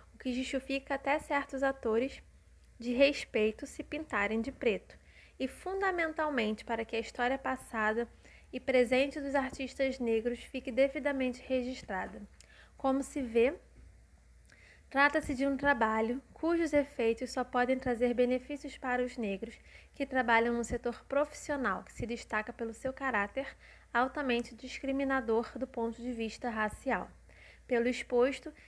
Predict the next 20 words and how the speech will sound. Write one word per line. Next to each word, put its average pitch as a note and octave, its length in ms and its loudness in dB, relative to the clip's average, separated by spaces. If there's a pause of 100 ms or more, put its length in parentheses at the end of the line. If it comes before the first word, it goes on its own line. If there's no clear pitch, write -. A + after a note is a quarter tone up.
(120)
evidencia-se B3 920 0 (960)
que C#4 180 0
nossa A#3+ 340 2
preocupação A3+ 840 0
em A3+ 60 2
termos B3+ 340 0
de - 80 -18
participação C#4 640 -4
da B3+ 80 0
mulher A#3 320 2
negra G#3+ 340 -2 (360)
focalizou A3+ 640 4
especialmente C4+ 1040 0
aquelas A3 480 -2
que - 140 -6
atuam, A#3+ 580 0 (260)
sobretudo, C4 640 4
no B3+ 80 2
movimento A#3 520 0
negro. G3 360 -2